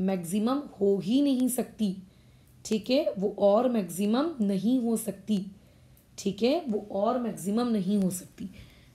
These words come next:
क्योंकि उसका मैक्सिमम oxidation state achieve हो गया। फिर वो क्या करेगी? Therefore it will reduce, ठीक है, it will reduce, वो एक काम और कर सकती है, it will reduce its oxidation state, वो खुद की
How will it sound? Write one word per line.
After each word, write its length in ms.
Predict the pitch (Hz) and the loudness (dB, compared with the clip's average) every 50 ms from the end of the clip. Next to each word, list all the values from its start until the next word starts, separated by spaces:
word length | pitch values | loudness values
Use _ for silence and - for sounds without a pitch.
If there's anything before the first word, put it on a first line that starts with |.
| _ - - - | _ -10 -2 0
क्योंकि 200 | - 202 - 247 | 0 4 4 2
उसका 200 | 247 - 262 247 | 4 6 6 6
मैक्सिमम 500 | 226 214 202 190 208 226 226 240 233 233 | 6 6 4 4 4 4 6 6 6 4
oxidation 560 | 226 226 - - 233 220 226 214 - 247 240 | 4 2 2 2 4 4 4 4 2 0 -2
state 220 | 220 - 240 233 | 0 2 2 2
achieve 300 | 240 226 233 240 254 254 | 2 2 2 4 4 6
हो 80 | 254 240 | 6 4
गया। 160 | 208 233 220 220 220 - | 4 4 2 2 2 2
फिर 100 | 247 240 | 2 4
वो 100 | 247 240 | 4 4
क्या 180 | 247 262 247 254 | 6 6 6 6
करेगी? 400 | 254 254 247 233 202 247 247 - - - - - - - - - | 6 4 4 4 4 2 0 0 -4 -16 -20 -20 -20 -14 -6 -2
Therefore 800 | 165 160 208 214 214 214 208 202 208 - - 233 247 269 320 359 359 - - - - - - - - - - - - - | 2 6 6 8 8 8 6 4 2 0 2 6 8 8 8 6 4 0 -10 -14 -20 -20 -18 -18 -18 -16 -16 -12 -4 2
it 200 | - 220 185 - 220 190 | 2 2 4 4 4 4
will 280 | 185 220 247 285 320 320 494 - | 6 6 8 8 8 6 4 2
reduce, 760 | 175 190 185 160 185 196 214 220 220 196 175 - - - - - - - - - - - - - - | 2 2 4 4 6 6 6 8 6 6 4 2 0 -2 -2 -2 -4 -6 -8 -20 -20 -20 -20 -8 -2
ठीक 260 | - 226 233 - - | 2 2 4 6 6
है, 280 | 277 262 240 196 - - | 6 6 6 4 0 0
it 180 | 190 190 - | -2 0 2
will 220 | 214 226 240 247 196 | 2 4 4 4 4
reduce, 680 | 180 190 180 165 214 240 247 233 190 185 - - - | 4 4 4 6 6 6 6 4 4 0 -2 -4 0
वो 120 | 180 196 - - | 0 0 2 2
एक 260 | 208 220 240 233 - - | 2 2 2 2 0 2
काम 220 | 254 247 247 233 - - | 2 2 2 2 -2 0
और 220 | - 202 240 294 311 | 2 4 4 4 6
कर 140 | - 285 | 6 6
सकती 340 | 262 262 - 202 - - 226 | 6 6 0 -2 0 2 0
है, 160 | - - 220 | 2 2 2
it 80 | 196 208 | 2 2
will 180 | 214 226 214 175 | 4 4 4 4
reduce 580 | 190 180 160 202 233 262 294 330 370 349 - - - 214 | 4 4 4 6 6 8 8 8 6 4 0 -4 0 0
its 240 | 240 240 - - - | 0 0 -2 0 -2
oxidation 760 | 202 196 - - - 208 196 196 185 185 - 202 196 190 196 | -2 0 0 0 2 2 4 2 2 0 0 -2 -2 -2 -2
state, 360 | - - 240 247 226 185 - - - - - - - - - - - | 0 2 4 4 4 4 2 -2 -12 -12 -12 -12 -12 -12 -10 -2 2
वो 100 | 208 226 220 | 2 2 2
खुद 260 | - - 202 190 196 | 0 -2 -2 -2 -2
की 180 | - - 269 | 2 4 4